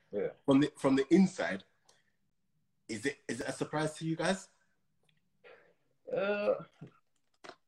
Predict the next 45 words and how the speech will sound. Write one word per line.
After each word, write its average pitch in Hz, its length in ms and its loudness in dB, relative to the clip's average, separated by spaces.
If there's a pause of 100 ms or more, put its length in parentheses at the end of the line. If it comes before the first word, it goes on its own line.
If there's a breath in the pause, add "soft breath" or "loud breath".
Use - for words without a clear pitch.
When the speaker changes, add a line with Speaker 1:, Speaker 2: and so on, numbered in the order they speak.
(100)
Speaker 1:
wouldn't 392 180 -4
say 214 120 2
surprise. 190 340 6
Obviously, 165 280 0 (160)
at 139 60 -8
the 139 80 -10
start 139 280 0
of 131 60 -10
the - 40 -16 (100)
season, 123 360 -8 (200)
you 117 80 -10
know, 117 200 -2
it's, - 100 -20 (320)
it, 107 140 -14 (440)
I 107 120 -10
was 107 120 -10
just 113 160 -14
thinking 131 280 -4
this 101 100 -10 (100)
earlier, 110 280 0
like, 95 160 -8 (1300)
we 101 180 -14
got 123 200 -2
sent, - 140 -2 (180)
sent 127 240 2
something 113 220 -4
in 101 60 -2
the 98 60 -4
group 120 280 -2
chat, 98 240 2
our 95 100 -4
group 110 240 -2
chat, 95 220 0
like, 95 160 -2
at 90 140 -12
football, 92 380 -2
and 95 100 -4
it 87 60 -8
was, - 140 -12
like, 101 280 -2
a - 200 -2 (100)
Premier 107 300 0
League 110 260 0
table, 107 420 2 (720 soft breath)
Speaker 2:
Mm. 95 180 -8